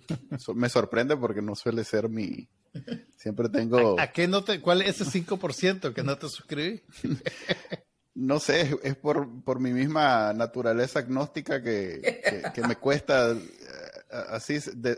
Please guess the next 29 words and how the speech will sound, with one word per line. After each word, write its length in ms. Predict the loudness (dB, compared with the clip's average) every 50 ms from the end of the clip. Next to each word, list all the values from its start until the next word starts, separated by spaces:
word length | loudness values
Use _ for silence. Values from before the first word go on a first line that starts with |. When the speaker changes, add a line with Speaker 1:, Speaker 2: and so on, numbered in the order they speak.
| -2 -4
Speaker 1:
aceptar 420 | -2 -2 -2 -4 2 2 2 4
las 180 | 4 0 -2 0
cosas 400 | 0 0 0 2 0 -2 -2 -2 -6
completas. 560 | -4 -4 -4 -2 0 0 0 0 0 -4 -6 -2
Pues 160 | -2 -2 -2
siempre 260 | -2 -4 -2 -2 -2 -2
tengo 240 | 0 0 0 2
que 80 | 2 2
buscar 380 | 2 2 0 0 2 4 6 6
algo 300 | 6 4 4 2 0 0
en 100 | 0 -4
que, 80 | -6
en 200 | -6 -6 -4 -4
lo 120 | -4 -4 -4
que 80 | -6
no 120 | -8 -8 -8
estoy 460 | -6 -4 -2 -2 -2 -2 -4 -8 _ _ -20 -20 _ _ _ _ _ _
completamente 640 | -10 -8 -2 -2 0 2 2 2 2 0 0 -2
de 40 | -2
acuerdo, 320 | 2 2 2 2 2 0 2
pero 260 | 2 2 2 0 -2
en 100 | -4 0
realidad 480 | 2 2 2 4 4 4 4 4 4 4
que 260 | 0 0 0 0 -2 -4
así, 360 | -6 -6 -2 -2 -2 -2 -4 -8 _
a-, 160 | -10 -10 -8
así 240 | -8 -8 -4 -4 -4
escuchándote 640 | -2 -2 -4 -2 0 0 2 2 0 2 4 4
ahorita, 580 | 6 6 6 6 4 2 0 -2 -4 -4 -6